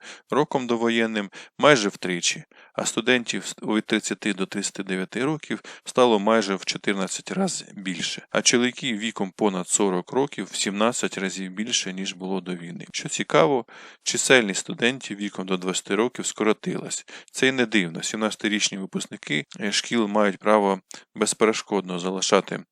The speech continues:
Україну та вступати до закордонних вишів. Законодавчі обмеження. Найбільше чисельність чоловіків, що вступили до вишів на контрактну форму навчання, росла в університетах західних областей України,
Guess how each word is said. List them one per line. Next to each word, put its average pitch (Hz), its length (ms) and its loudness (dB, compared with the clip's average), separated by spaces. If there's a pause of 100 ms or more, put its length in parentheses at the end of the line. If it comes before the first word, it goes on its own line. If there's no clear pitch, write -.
(380)
Україну 123 640 0
та 98 220 4
вступати 110 560 2
до 95 280 0
закордонних 92 760 -8
вишів. - 380 -8 (100)
Законодавчі 139 680 2
обмеження. 101 680 0
Найбільше 120 720 0
чисельність 98 640 4
чоловіків, 104 540 0
що - 140 -4
вступили 98 480 -4
до 98 340 0
вишів 127 460 -4 (320)
на 110 80 0
контрактну 107 520 -2
форму 101 340 0
навчання, 98 560 -4 (320)
росла 135 300 4
в 120 80 2
університетах 101 800 0
західних 104 580 -2
областей 95 460 -2
України, - 460 -8